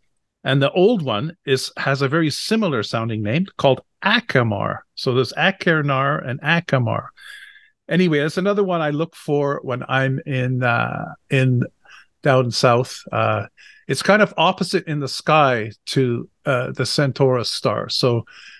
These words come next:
if you're lucky, if you go the right time, the right season, you might be able to pick them both. But, like, one, you might have to get up in the morning to see, like Centaurus.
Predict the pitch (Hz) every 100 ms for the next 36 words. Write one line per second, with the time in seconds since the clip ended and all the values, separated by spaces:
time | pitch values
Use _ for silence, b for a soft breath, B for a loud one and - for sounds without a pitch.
0 | B - 135 151 143 185 180 151 127 147
1 | 160 156 151 - - 139 135 - 139 147
2 | 143 - 175 170 139 120 135 175 170 156
3 | - 165 - 135 131 143 - - - -
4 | B B B B _ 147 135 160 180 180
5 | 175 165 156 151 156 - 139 156 151 156
6 | 131 127 135 160 160 139 131 - 151 165
7 | 175 - 143 - - 143 139 139 143 -